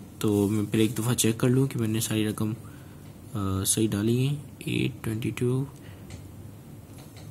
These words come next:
सिक्सटी, टेन and ट्वेंटी फ़ाइव, ठीक है। तो ये बन गया हमारा, अ, वन, वन लाख फ़ोर्टी सिक्स थाउजेंड, ठीक है। अब मैं टू लैख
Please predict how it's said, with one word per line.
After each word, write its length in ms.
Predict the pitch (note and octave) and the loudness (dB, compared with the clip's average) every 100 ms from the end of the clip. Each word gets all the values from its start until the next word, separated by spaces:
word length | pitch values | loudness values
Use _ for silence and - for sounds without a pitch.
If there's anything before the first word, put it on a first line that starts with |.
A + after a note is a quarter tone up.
| - | 0
सिक्सटी, 840 | - A2+ - - - B2 B2 B2 B2 - - - - - - - - - | 2 4 4 2 2 4 4 2 0 -10 -16 -18 -16 -18 -16 -16 -16 -2
टेन 420 | A2 A2 A2 A2+ - - | 2 2 2 0 -4 -4
and 120 | G2+ | -2
ट्वेंटी 180 | G2+ A#2 | -2 -4
फ़ाइव, 200 | A#2 A#2+ | -4 -4
ठीक 280 | - - - | 0 0 0
है। 120 | C3 - - - - - - - - | -6 -8 -16 -16 -16 -16 -16 -16 2
तो 80 | C3+ | 8
ये 120 | C3 | 10
बन 180 | B2+ B2 | 10 8
गया 180 | B2 C3+ | 8 6
हमारा, 340 | C3 C#3 F#3+ - - - - - - - | 6 6 6 2 -10 -10 -10 -12 -14 -4
अ, 20 | |
वन, 520 | A2 G#2 G#2 A2 B2 C#3+ - - - - | -2 2 4 4 4 2 -6 -16 -16 0
वन 120 | A#2+ A#2+ | 4 6
लाख 140 | A#2+ | 6
फ़ोर्टी 280 | - A2 A2 | 4 2 4
सिक्स 320 | - - - - | 4 6 6 6
थाउजेंड, 340 | G2+ F#2+ G2 A2 | 0 0 0 -2
ठीक 120 | - E3 | 0 0
है। 80 | - - - - - - - - - - - - - - - - - - - - - | 0 -6 -16 -16 -16 -12 -12 -12 -14 -16 -18 -16 -16 -14 -12 -12 -14 -14 -14 -6 4
अब 240 | C3 D#3 - - | 6 6 0 -2
मैं 420 | B2+ C3 C#3+ D#3 D3+ - - - | 4 8 8 8 2 -12 -14 4
टू 200 | D3+ D#3 | 8 10
लैख 320 | C#3+ A#2+ B2+ | 10 8 4